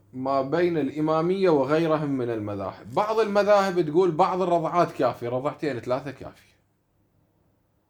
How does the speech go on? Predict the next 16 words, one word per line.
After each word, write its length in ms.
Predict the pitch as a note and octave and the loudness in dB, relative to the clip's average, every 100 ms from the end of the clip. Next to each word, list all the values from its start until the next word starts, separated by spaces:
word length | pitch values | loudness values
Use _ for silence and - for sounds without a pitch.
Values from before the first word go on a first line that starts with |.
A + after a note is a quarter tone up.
| _ _ _ _ _ _ _ _ | _ _ _ _ _ _ _ _
ما 180 | C3+ D3 | 0 0
عليه 460 | C3 D3+ G#3+ A#3 A3 | 4 4 4 0 -2
الإمامية 840 | G3 F3 D#3 C#3 B2+ A#2+ A2 A2+ | -2 0 2 0 -2 -4 -4 -4
يقولون: 440 | A#2 C#3+ G3+ G3 | -4 0 0 2
لا، 280 | D3+ F3 D#3 | 4 4 4
مو 200 | B2 E3+ | 0 -4
مطلق 400 | G3 F#3 E3 D#3 | -6 -6 -6 -6
الرضاع، 540 | C3+ B2 A2+ G#2 - _ _ _ _ _ | -6 -6 -4 -6 -6 _ _ _ _ _
بل 220 | A#2+ C3 C3+ | -4 -2 0
الرضاع 840 | C3 C3 B2+ D3+ F#3+ F#3+ F#3 - _ _ _ _ | 0 0 2 4 6 6 2 -6 _ _ _ _
بقيد 1400 | B2 B2 C#3 C3+ C3+ C#3 C3+ C3+ - C#3+ C#3 A#2 A2 - _ _ _ - | -10 -4 -2 -2 -2 -4 -4 -4 0 2 2 0 -8 -18 _ _ _ -14
أن 260 | A#2+ B2 B2 | -8 -6 -4
يكون 640 | A#2+ A#2 - C#3+ D#3 D#3+ | -4 -4 -6 -4 -2 -2
يشد 920 | D#3 D#3+ D#3+ C3+ A2+ B2 D3 C3+ - | -2 0 0 0 0 -2 -4 -4 -4
العظم 840 | A2 A2 G2+ - D#3 D#3+ E3 E3+ D3+ | -2 0 -2 0 0 0 -2 -2 0
واللحم. 680 | A#2 A2 B2 D#3 B2+ G#2+ | 0 0 0 0 -2 -10